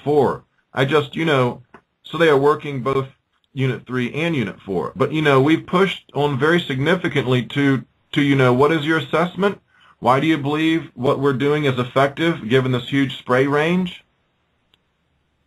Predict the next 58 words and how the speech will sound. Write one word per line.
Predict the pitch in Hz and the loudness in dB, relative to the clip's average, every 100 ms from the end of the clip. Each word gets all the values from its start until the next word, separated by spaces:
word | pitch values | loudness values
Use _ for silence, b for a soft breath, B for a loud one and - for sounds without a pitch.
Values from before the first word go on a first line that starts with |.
| - | -6
And | 110 107 | -4 0
that's | 156 - | 0 -2
John | - 139 135 120 | -2 2 2 2
Moniger | 110 113 110 95 | 2 0 0 -4
speaking | 92 - 98 95 95 | -8 -8 -10 -8 -6
there. | 92 | -4
I | |
want | 101 98 | -4 -4
to | 98 | -6
make | 95 | -8
sure | - 95 | -6 -6
I | |
go | 90 92 | -4 -4
back | 90 90 | -4 -4
and | 92 | -6
make | 90 87 | -6 -8
that | - | -12
clear | - 95 92 | -10 -8 -6
on | 87 | -4
that | 90 87 | -4 -6
little, | 87 85 82 - _ _ _ _ - | -8 -6 -8 -12 _ _ _ _ -6
uh, | 82 | -6
section. | - 110 - 95 95 | 0 0 0 -2 -2
And | 98 | 0
he | 110 | 2
ends | 107 | 2
up | 110 - | 2 0
saying, | 107 101 - | -2 -2 -4
"What | 107 139 | 0 0
do | 147 | 0
you | |
believe | 139 135 143 143 139 | -2 -2 0 0 -2
that, | 131 120 _ _ 107 | -4 -6 _ _ -2
that | 127 - | -2 0
what | 127 | 0
you're | 120 101 | 0 0
doing | 127 160 127 117 | 2 4 4 2
is | 113 107 | 0 -2
effective | 107 143 147 127 110 90 | -2 0 0 -2 -6 -2
given | 120 120 110 | -2 0 -2
this | 107 - | -4 -6
huge | 123 117 98 - | -4 -4 -6 -10
spray | - 110 104 | -2 0 0
range?" | 98 107 120 117 76 - - _ _ _ _ _ _ _ _ _ _ _ - | 0 0 0 -2 -6 -12 -18 _ _ _ _ _ _ _ _ _ _ _ -6
And | 120 | 0
they | 127 | 2
come | - 147 | 2 0
back | 135 131 131 | 2 0 0
and | 120 - | -4 0
say, | 120 | 0
"Well," | 107 110 110 107 95 | 2 4 4 2 -2
and | 104 | -6
there's | 101 - | -6 -6
some | 101 | -6
redaction | 101 110 110 87 107 | -2 0 -2 -4 -8
in | 98 | -6
this | 101 90 | -8 -6
section, | 101 - - 127 | -4 -4 -4 -4